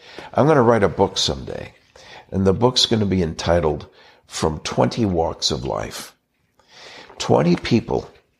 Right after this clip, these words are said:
from twenty walks of life followed what the government intended to be the opportunity for them to enjoy as a citizen,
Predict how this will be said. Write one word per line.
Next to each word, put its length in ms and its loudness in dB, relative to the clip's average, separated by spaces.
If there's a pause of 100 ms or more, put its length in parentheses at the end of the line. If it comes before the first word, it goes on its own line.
(280)
from 200 -4
twenty 400 2
walks 400 2
of 100 -2
life 600 -4 (880)
followed 760 2 (1160)
what 280 2
the 100 2
government 640 0
intended 800 -4 (540)
to 140 0
be 600 2 (220)
the 180 0
opportunity 840 0
for 200 0
them 220 0
to 140 0
enjoy 440 2
as 240 -4
a 60 -4
citizen, 640 -2